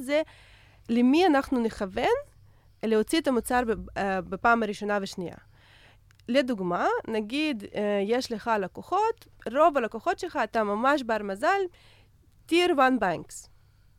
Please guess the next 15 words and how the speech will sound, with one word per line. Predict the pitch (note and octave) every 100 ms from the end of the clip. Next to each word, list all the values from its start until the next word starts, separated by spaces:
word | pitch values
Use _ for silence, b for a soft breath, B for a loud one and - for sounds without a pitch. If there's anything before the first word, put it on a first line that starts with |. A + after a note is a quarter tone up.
| _ - - - _
אני, | G#3 B3 A#3+
כ-, | - -
כאילו, | C4+ B3
זה, | A3 A3+ G#3+
זה, | A3+ G#3+
זה | A3 A3 A3 G#3 G3+
לוקח, | G#3+ - D4+ D4+ - B3
אה, | A3 G#3 G3 - _ _ b b -
אם | C#4+
אתה | E4
בשנתיים | C4+ C#4+ B3+ C4+ C4+ A#3+
מכרת | A#3 A#3+ A#3
להם | G#3 G#3+
משהו, | G#3 G#3 G3
מזל, | F3+ F3+ A#3+